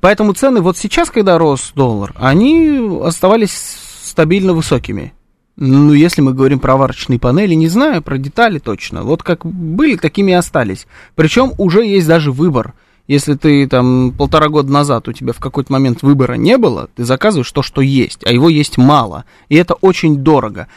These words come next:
Если заказываешь откуда-нибудь из Европы, это в-, еще в три раза дороже. Сейчас, э, уже, уже все заказали, уже лежит, уже даже есть залежалый товар из того, что заказали тогда.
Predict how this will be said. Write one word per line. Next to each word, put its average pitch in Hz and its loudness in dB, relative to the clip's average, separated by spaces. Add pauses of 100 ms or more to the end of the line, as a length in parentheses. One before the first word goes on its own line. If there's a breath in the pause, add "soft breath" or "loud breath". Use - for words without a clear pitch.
(140 soft breath)
Если 135 2
заказываешь 147 0
откуда-нибудь 127 -4
из 127 -6
Европы, 165 0
это 139 -4
в-, 127 -6
еще 156 0
в 135 -10
три 156 2
раза 143 0
дороже. 127 -2
Сейчас, 208 -2 (400 loud breath)
э, 160 2
уже, 180 0 (160)
уже 214 2
все - -4
заказали, 156 -2 (100)
уже 151 2
лежит, 147 2 (220)
уже 170 2
даже 165 0
есть 160 -2
залежалый 135 2
товар 95 -10
из 123 -12
того, 131 0
что - -6
заказали 120 -2
тогда. 98 -10